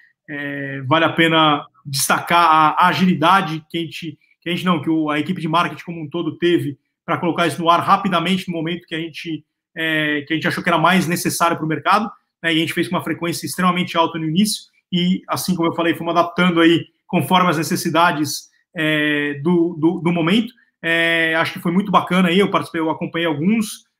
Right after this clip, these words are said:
é, tinha participado aí outro, uma outra conversa junto com o Thiago,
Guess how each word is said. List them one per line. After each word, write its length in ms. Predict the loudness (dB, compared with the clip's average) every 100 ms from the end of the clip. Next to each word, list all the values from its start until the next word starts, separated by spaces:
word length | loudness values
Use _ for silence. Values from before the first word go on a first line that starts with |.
| -6
é, 320 | -2 -2 -2
tinha 140 | -4
participado 380 | -2 0 2 2
aí 260 | 2 -2 -6
outro, 420 | -2 -2 0 -2 -4
uma 220 | -2 0
outra 300 | 2 0 -4
conversa 480 | -6 -2 -2 -2 -8
junto 180 | -12 -10
com 100 | -10
o 20 |
Thiago, 420 | -4 0 0 -2